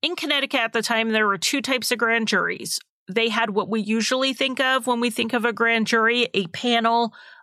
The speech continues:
of jurors who hear evidence and vote whether to indict people or not.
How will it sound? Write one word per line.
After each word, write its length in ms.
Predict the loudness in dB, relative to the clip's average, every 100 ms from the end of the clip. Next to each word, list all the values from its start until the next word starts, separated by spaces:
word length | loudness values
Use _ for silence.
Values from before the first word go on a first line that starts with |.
| _
of 260 | 2 2 0
jurors 580 | 2 4 4 4 2 0
who 120 | -2
hear 280 | 0 -2 0
evidence 560 | 0 2 2 0 0 -2
and 360 | 0 0 0 -2
vote 320 | 0 0 2
whether 320 | 0 2 0
to 280 | 0 0 0
indict 680 | 0 0 0 -2 -4 -8 -8
people 480 | -6 -4 -2 -2 -2
or 140 | -4 -2
not. 520 | -2 -4 -8 -12